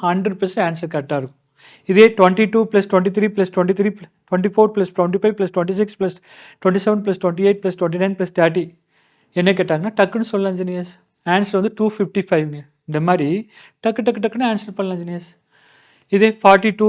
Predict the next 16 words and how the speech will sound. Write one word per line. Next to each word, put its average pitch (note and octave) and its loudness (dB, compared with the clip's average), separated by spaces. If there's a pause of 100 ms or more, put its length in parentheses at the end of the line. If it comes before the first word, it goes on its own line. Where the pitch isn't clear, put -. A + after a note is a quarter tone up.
இன்ட்டு G3+ 0
லெவன் F#3 4
என்ன F3+ -2
கேட்டாங்கன்னா F3+ -2
ஃபோர் G3 6
சிக்ஸ்டி F#3 -2 (100)
டூ. D#3+ 0 (1160)
இதே G#3+ 6
உங்ககிட்ட G3 0 (1300)
டிவிஷன்ல F#3+ 2 (800)
twenty G3+ 6 (100)
three G#3+ 2 (240)
divide F#3+ 6
by G3+ 6 (120)
five F#3+ 6
என்ன F3+ -2